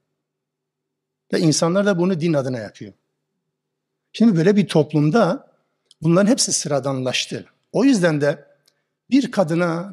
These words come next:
bir erkeğe iffetiyle, namusuyla alakalı bir şeyi konuşmanın hiçbir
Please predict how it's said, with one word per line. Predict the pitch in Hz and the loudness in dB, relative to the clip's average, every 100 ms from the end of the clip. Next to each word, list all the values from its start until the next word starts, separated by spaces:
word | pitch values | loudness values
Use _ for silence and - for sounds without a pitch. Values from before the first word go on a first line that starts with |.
| 156 | -8
bir | 226 - | -6 0
erkeğe | 185 165 185 143 131 139 - - | 0 0 -2 -2 -2 -6 -10 -8
iffetiyle, | 175 208 196 233 196 | -4 -2 0 0 0
namusuyla | 170 175 175 170 196 185 | 2 0 0 -2 0 0
alakalı | 156 147 147 170 202 220 _ _ _ _ _ _ _ _ _ _ | 2 -2 0 0 0 -4 _ _ _ _ _ _ _ _ _ _
bir | 220 240 | 2 2
şeyi | - 220 240 | 2 0 0
konuşmanın | - 185 175 190 185 233 220 | 2 0 2 2 2 4 2
hiçbir | 214 - 170 269 | 2 -2 0 0